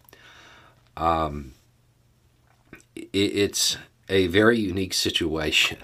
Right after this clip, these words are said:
<laughs> I, I'm not sure what the turnout's gonna be. I don't know who's gonna show up to this one. Because while the Democratic Party's pretty energized, the Republican Party, they have a lot to consider with this, with their vote.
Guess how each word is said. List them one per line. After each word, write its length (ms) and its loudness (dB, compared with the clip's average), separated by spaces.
<laughs> 140 -16
I, 280 -6
I'm 100 2
not 220 0
sure 280 0
what 220 -4
the 60 -2
turnout's 500 -4
gonna 220 -14
be. 300 -20
I 100 -4
don't 120 4
know 120 2
who's 180 2
gonna 160 -2
show 260 0
up 160 -6
to 100 -8
this 240 -8
one. 200 -20
Because 800 2
while 500 2
the 140 -2
Democratic 500 2
Party's 340 0
pretty 360 -2
energized, 760 0
the 180 -4
Republican 580 -2
Party, 560 2
they 140 2
have 200 4
a 60 10
lot 360 0
to 80 -8
consider 540 -4
with 220 -10
this, 360 -12
with 220 -6
their 120 -2
vote. 460 -6